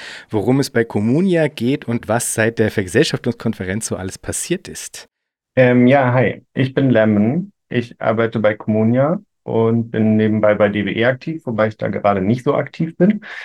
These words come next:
Speaker 2: ähm, weil wir sehr viel bei Communia zu tun haben. Nach der Vergesellschaftungskonferenz ist total viel bei uns passiert. Ähm, irgendwie fühlt es sich schon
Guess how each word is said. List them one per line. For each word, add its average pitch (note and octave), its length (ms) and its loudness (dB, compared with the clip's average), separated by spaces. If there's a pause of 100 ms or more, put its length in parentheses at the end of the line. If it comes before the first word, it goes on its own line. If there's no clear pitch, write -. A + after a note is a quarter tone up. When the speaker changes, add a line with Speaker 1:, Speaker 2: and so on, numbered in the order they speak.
(240)
Speaker 2:
ähm, A#2 720 2
weil A2 180 4
wir A2 100 2
sehr A2+ 200 4
viel C#3 160 -2
bei B2 160 4
Communia B2 420 2
zu A#2 120 -8
tun B2 280 -2
haben. G#2 280 2
Nach G#2+ 180 0
der G#2+ 160 -2
Vergesellschaftungskonferenz A#2+ 1500 0 (460)
ist - 260 -4 (240)
total B2 440 0
viel C3 160 4
bei A2+ 100 6
uns G#2 180 -2
passiert. G#2+ 580 0 (840)
Ähm, G2 580 2
irgendwie A2+ 260 4
fühlt A#2 240 -2
es - 100 -20
sich A2 180 -6
schon G#2 400 2